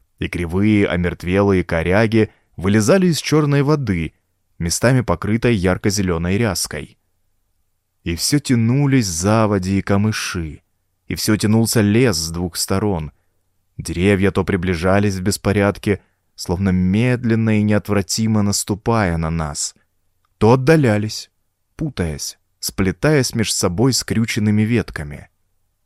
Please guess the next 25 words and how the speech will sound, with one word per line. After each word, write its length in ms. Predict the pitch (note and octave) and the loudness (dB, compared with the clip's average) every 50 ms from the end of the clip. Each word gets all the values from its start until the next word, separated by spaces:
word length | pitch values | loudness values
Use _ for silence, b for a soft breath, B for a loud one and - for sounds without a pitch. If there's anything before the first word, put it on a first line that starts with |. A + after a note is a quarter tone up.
| _ _ - | _ _ -2
Наконец, 600 | A2 G#2 G#2 - A2 A#2+ E3+ G#3+ G3 - - - | 0 0 2 2 4 4 4 4 4 2 0 -4
когда 260 | - F2 E2+ E2+ F2+ | -4 -2 -2 -2 0
порядком 480 | - F#2 F#2+ A2 C#3 D3 - - A2 F#2+ | 0 2 2 2 2 2 0 -2 -2 0
подуставшее 800 | - F#2 E2 F2+ - - - C3+ D#3 C#3 A2+ - - F#2+ E2+ D#2+ | -2 -2 -2 -4 -6 -4 -2 -2 -2 -2 -2 -4 -4 -2 -2 -2
за 100 | E2 F2 | -4 -2
долгий 360 | D#2+ G#2 A2+ A2+ G2 G2 G2 | 0 2 2 2 2 0 0
день 260 | E2+ G#2 G#2 G2+ F2+ | 0 0 0 2 0
солнце 540 | E2+ - - A2+ A#2 B2+ B2 A2 - - F#2+ | 0 -2 0 2 2 2 0 0 -2 -2 -2
повисло 640 | - - F#2 F2+ E2 G2 A#2+ D3+ C3 - - G2 F2+ | -2 0 -2 -2 0 0 -2 -2 -2 -2 -2 -2 0
над 180 | F2 F2 F2+ E2 | 0 -2 -2 -4
западом 580 | E2+ E2+ G2+ A#2+ D3 - G#2 F#2 F2 F#2 F2 | -2 0 0 0 0 0 -2 -2 -2 -2 -2
мира, 440 | F2 F2+ G2+ B2 C#3+ D3 E3 D#3+ D#3 b b b _ _ _ _ _ _ _ _ _ | 0 0 0 0 0 0 0 0 -2 b b b _ _ _ _ _ _ _ _ _
лес 380 | - G2 F#2+ G#2+ A2+ G2+ - - | -4 -2 2 2 2 2 0 -2
расступился, 1000 | G#2+ G#2+ - - - B2 A2 - - E3+ D3+ A2+ F#2 - - - F2+ D#2 - - _ _ _ _ _ _ - | -2 -2 -4 -4 -4 -6 -6 -4 -2 -2 0 0 -2 -2 -4 -4 -6 -8 -10 -14 _ _ _ _ _ _ -6
и 80 | G2 | -2
я 160 | G2 G#2 C3+ | 2 2 2
снова 420 | D#3+ - - E3+ F#3+ G3+ F#3+ F#3 F3+ | 2 2 0 0 0 2 2 2 0
оказался 580 | D#3+ - C#3 A#2+ A2+ D3 F3+ F3 - - E3 | 0 0 0 0 2 2 0 0 0 0 -2
удивлён 720 | - - C3+ B2 G#2+ A2 G2+ F2 F#2 F#2+ F#2+ C3+ D#3 E3 E3 | -2 -2 -4 -2 -2 -2 -2 0 -2 0 0 2 2 2 0
и 140 | - - - | -2 -6 -8
потрясён 680 | - - A2 - - G#2+ G#2 - - - D3+ F3+ F3 D3+ | -6 -4 -4 -2 0 0 0 0 0 0 2 2 2 2
открывшимся 600 | - - - B2 C#3+ D#3+ - - D#3+ C#3 - C#3 | 0 -2 -2 -4 -2 -2 -2 -2 -2 0 0 -2
передо 320 | - - G#2+ A2 F#2 G#2+ | -2 0 0 0 2 2
мной 260 | G2 G2+ G2+ A2 A#2 A2 | 2 4 4 4 2 2
зрелищем. 800 | G2+ G#2+ C3 D#3+ D3+ G#2 D#2+ D2+ - - - - F2 - - | 0 0 0 0 0 0 -2 -4 -8 -10 -10 -10 -12 -14 -16